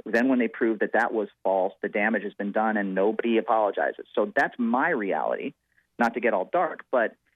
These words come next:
it's kinda like for every blessing, you know, there's also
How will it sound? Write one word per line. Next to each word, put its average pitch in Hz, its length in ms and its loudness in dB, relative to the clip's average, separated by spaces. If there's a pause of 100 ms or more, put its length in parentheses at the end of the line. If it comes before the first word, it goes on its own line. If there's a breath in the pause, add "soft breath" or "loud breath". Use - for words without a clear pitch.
(180)
it's 135 160 0
kinda 135 240 0
like 113 200 0 (360)
for 143 120 2
every 131 340 0
blessing, 110 640 -4 (500)
you 247 160 2
know, 196 200 2
there's 160 220 2
also 143 600 0